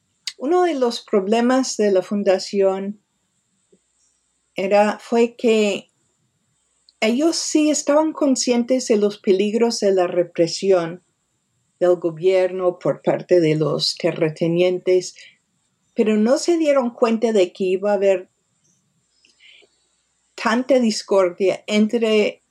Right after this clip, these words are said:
diferentes grupos de izquierda y en las peleas que hubo durante la segunda mitad de los tres años, pues se acabó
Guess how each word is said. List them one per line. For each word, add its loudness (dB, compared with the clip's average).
diferentes 0
grupos -2
de 4
izquierda 0
y -2
en 0
las -2
peleas 0
que 0
hubo 0
durante -2
la -2
segunda 0
mitad -2
de 2
los -4
tres -2
años, -2
pues -2
se 2
acabó 0